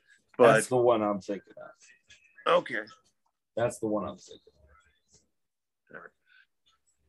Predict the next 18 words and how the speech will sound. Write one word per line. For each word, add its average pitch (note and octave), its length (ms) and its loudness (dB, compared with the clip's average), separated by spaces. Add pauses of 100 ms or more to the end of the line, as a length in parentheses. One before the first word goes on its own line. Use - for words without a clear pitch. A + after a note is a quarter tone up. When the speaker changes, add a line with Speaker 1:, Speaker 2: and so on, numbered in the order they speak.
(180)
Speaker 1:
Hey, - 140 -14
Blake, B2 320 -4 (1160)
I'm B2 140 0
gonna C3+ 140 -4
get C#3 180 -6
going. A#2 380 0 (200)
I A2+ 80 4
don't A2 220 2
wanna A2 160 0
Speaker 2:
Yashahime. - 380 -8
Yeah. G2+ 240 -6 (280)
Okay. - 180 -10 (200)
Speaker 1:
I A#2+ 100 -4
don't B2 120 -2 (100)
wanna C#3+ 120 -2 (140)
keep C3+ 280 -4
Benjamin B2 480 -2
from, A2+ 300 -8